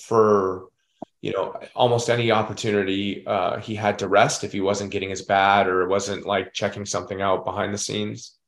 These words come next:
But he would just sit there. And I've adopted that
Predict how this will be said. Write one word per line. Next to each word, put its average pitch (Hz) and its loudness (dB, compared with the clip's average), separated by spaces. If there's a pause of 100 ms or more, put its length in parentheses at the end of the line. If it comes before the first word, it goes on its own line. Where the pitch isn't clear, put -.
(420)
But 113 0
he 117 0
would 139 4
just 143 4
sit - -2
there. - -6 (920)
And 117 2 (100)
I've 120 6
adopted 110 6
that 101 2